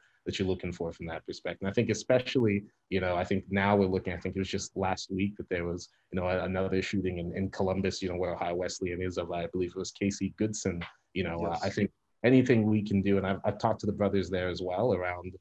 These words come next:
Speaker 1: you know, capturing some of the magic that we had in the past and trying to reinvigorate it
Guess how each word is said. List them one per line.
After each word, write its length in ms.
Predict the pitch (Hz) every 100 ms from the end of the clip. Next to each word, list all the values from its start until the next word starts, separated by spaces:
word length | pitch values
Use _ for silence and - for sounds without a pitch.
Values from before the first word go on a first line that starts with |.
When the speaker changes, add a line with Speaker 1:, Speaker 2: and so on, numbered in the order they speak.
| _ _
Speaker 1:
you 80 | 92
know, 220 | 90 90
capturing 720 | 90 - 120 127 - 131 127
some 180 | 127 107
of 40 |
the 120 | 101 92
magic 400 | 90 95 117 117
that 80 |
we 100 | 92
had 180 | 87 87 92
in 40 |
the 80 | 85
past 460 | - 82 98 117
and 80 | 98
trying 160 | 95 92
to 80 | 87
reinvigorate 800 | 92 95 92 87 90 98 90
it 80 | 87